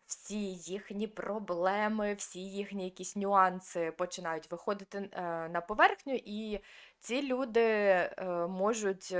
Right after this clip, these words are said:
дуже гарно <laughs> заробляти зараз гроші. А ось якщо у вас, е, нерухомістю ви там займаєтесь, чи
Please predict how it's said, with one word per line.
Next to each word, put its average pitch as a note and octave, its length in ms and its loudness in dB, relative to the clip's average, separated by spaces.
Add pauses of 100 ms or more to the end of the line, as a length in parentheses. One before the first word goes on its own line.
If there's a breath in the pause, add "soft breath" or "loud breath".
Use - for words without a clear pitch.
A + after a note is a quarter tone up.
(140)
дуже G3 320 0
гарно G3+ 640 4
<laughs> G#3 40 -2
заробляти G3 680 4
зараз F#3+ 340 2
гроші. F3+ 560 -2 (600 loud breath)
А G3 480 10 (120)
ось G#3+ 400 0
якщо G#3 420 0
у G#3 160 -2
вас, G3+ 420 2
е, F3 240 0
нерухомістю G#3+ 880 -2
ви F3+ 120 0
там F3 200 -4
займаєтесь, F3 800 -2
чи A3+ 720 2